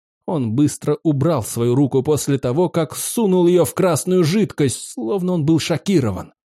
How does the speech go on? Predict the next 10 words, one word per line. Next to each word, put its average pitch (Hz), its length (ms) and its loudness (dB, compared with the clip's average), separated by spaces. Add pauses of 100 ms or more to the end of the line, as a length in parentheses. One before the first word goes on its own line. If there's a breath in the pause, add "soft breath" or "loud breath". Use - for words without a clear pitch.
(400)
Выражение 104 720 0
небесного 123 680 -2
изверга 143 540 0
изменилось 165 680 0
из-за 160 280 2
пугающего 165 720 2
чувства, 156 480 0
которое 156 360 2
он 147 160 2
испытал. - 640 -2